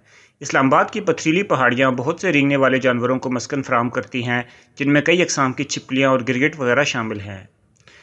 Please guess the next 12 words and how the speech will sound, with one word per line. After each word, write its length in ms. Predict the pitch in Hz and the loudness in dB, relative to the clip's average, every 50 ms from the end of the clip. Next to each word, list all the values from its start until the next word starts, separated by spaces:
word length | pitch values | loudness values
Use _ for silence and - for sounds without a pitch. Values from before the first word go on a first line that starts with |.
| _ _ _ - - | _ _ _ -14 -8
इस्लामाबाद 440 | - - 156 143 135 143 170 214 247 | -2 2 2 4 4 6 4 4 4
में 100 | 254 233 | 0 0
पाए 180 | - 220 190 175 | 2 2 4 4
जाने 200 | 180 175 170 165 | 4 4 4 4
वाला 220 | 165 165 156 156 | 4 4 4 2
सबसे 300 | 143 - 165 - - 180 | 0 0 -6 -8 -8 -6
अहम 260 | - - 151 165 202 185 | -4 -2 -2 -2 0 2
जानवर 380 | 160 151 131 127 131 139 127 | 2 4 4 4 2 2 2
लेपर्ड 400 | 131 131 131 127 170 165 151 139 | 2 2 2 4 2 2 4 2
या 80 | 139 131 | 2 2
तेंदुआ 380 | 131 135 127 123 123 127 127 120 | 2 2 0 2 2 2 2 0
है। 240 | 101 104 98 98 | 0 -6 -10 -12